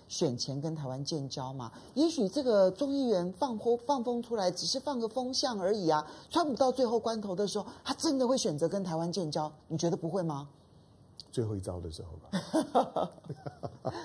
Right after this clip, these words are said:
Speaker 1: 好。
Speaker 2: 当然，我的意思就是说，如果，我不希望看到啦，因为当你要跟
Speaker 1: 你不希望，你不希望美国跟台湾建交？
Speaker 2: 我的，我的，我的逻-，逻辑跟去年在操作他香港是一样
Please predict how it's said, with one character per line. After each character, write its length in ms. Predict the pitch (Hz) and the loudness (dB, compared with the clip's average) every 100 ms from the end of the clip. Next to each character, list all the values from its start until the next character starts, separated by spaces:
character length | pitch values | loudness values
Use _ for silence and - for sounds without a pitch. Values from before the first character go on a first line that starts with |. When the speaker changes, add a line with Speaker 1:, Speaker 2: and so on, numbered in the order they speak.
| - - 453 415 - | -12 -8 -6 -4 4
Speaker 1:
好。 100 | - | 8
Speaker 2:
当 140 | 165 | 8
然， 100 | 143 | 4
我 60 | 113 | 4
的 80 | |
意 40 | 143 | 6
思 40 | |
就 60 | 147 | 8
是 40 | 143 | 8
说， 120 | 147 | 8
如 160 | 131 | 8
果， 340 | 147 117 95 82 - - - _ - - - - - - - | 4 2 0 -6 -14 -20 -20 _ -20 -20 -20 -20 -20 -18 -4
我 100 | 110 | -2
不 140 | 101 | 0
希 140 | 156 165 | 4 4
望 100 | 135 | 4
看 200 | 147 113 | 0 0
到 180 | 117 92 | -2 -2
啦， 160 | - - - - - - | -8 -18 -20 -20 -8 4
因 120 | 165 | 6
为 80 | 151 | 6
当 200 | 165 165 | 6 6
你 120 | 127 | 6
要 100 | 139 | 6
跟 0 | |
Speaker 1:
你 20 | |
不 60 | 127 | 8
希 80 | 139 | 6
望， 280 | 277 247 - | 6 2 0
你 60 | 170 | -4
不 100 | 233 | 0
希 80 | |
望 100 | 285 | 0
美 100 | 220 | 0
国 140 | 139 175 | 0 0
跟 140 | 208 | -2
台 100 | 202 | -2
湾 120 | 156 | -2
建 160 | 165 175 | -2 -2
交？ 200 | 165 160 165 | 0 -2 -4
Speaker 2:
我 160 | - 107 | -4 0
的， 160 | 127 135 | 2 2
我 160 | 110 | 2
的， 180 | 117 139 | 2 2
我 180 | 131 117 | 2 4
的 100 | 147 | 4
逻-， 220 | 127 120 | 4 2
逻 140 | 117 131 | 0 -2
辑 220 | 120 120 | 0 0
跟 220 | 135 135 | 2 2
去 200 | 139 151 | 0 -2
年 180 | 110 104 | 0 0
在 120 | 117 | -2
操 220 | 110 123 | -2 -4
作 140 | 117 113 | -2 -2
他 220 | 110 110 | -2 -4
香 240 | 107 113 113 | -4 -4 -4
港 200 | 90 92 | -8 -8
是 140 | 95 | -8
一 100 | 87 | -6
样 200 | 92 | -8